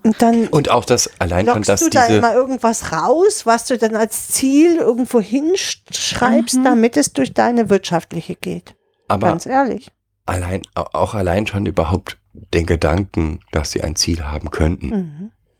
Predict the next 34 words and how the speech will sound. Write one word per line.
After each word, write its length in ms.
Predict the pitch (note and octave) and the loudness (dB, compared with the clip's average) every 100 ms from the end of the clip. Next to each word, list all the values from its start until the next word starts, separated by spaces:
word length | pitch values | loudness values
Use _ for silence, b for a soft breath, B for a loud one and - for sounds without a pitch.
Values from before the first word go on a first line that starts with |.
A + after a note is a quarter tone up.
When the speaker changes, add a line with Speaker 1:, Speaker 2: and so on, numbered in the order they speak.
| - | -4
Speaker 2:
So. 200 | - C#2+ | 0 0
Speaker 3:
Mhm. 100 | F3+ B B | -2 B B
Speaker 2:
Oder 300 | G#2+ F#2 - B B | 2 2 0 B B
der 100 | E2 | -2
Gedanke, 560 | D2 D#2+ F2+ A2 A#2+ | -2 -2 -2 -2 -2
dass 220 | G#2 F#2+ - | -2 -2 -4
sie 120 | G2+ | -4
die 120 | G#2 | -4
Hilfe 420 | F#2 A#2 G#2 A2+ | 0 0 0 0
wollen. 500 | G#2 C#3 G#2 D#2 D2+ - _ _ _ _ _ - | 2 2 0 -2 -8 -14 _ _ _ _ _ -10
Speaker 3:
Mhm. 460 | F3 E3 F3+ A3 _ _ | -8 -8 -10 -12 _ _
Speaker 2:
Es 140 | - - | -8 -6
ist, 180 | - - B | -6 -10 B
es, 140 | - A#2+ - | -8 -6 -4
es 120 | - - _ | -6 -6 _
geht 220 | D3 F#3 | 0 0
nicht 240 | - - - | -2 -4 0
darum, 500 | G2 G2+ G#2+ G#2 F2+ | 0 2 2 0 -2
finde 320 | - F#2+ F2+ | -4 -4 -2
ich, 360 | E2+ A2+ - - | 0 -2 -4 -6
ob 200 | - - | -6 -4
ein 240 | D#2+ D2+ C#2 | -4 -4 -4
Kind 440 | - G2+ G2 - _ _ | -6 -6 -6 -14 _ _
die 120 | F2+ | -4
Hilfe 360 | F2 F2+ E2+ E2 | 0 0 -2 0
will, 300 | C3 F2 - _ - | 2 0 -6 _ -6
Speaker 1:
Nein. 280 | F#3+ E3 - _ _ - _ | -6 -6 -14 _ _ -20 _
Speaker 2:
sondern 440 | - E2 D#2+ D2+ - _ _ _ _ _ _ _ | -2 0 0 -4 -12 _ _ _ _ _ _ _
Speaker 1:
Es 120 | - | -20
braucht 320 | - A#3 A3 | -4 -2 0
Speaker 2:
ich, 120 | F#3+ - | -4 -6
Speaker 1:
die 80 | |
Hilfe. 180 | E3 E3+ | -6 -2
Speaker 2:
ja, 280 | D3+ - G2+ | 0 -2 -8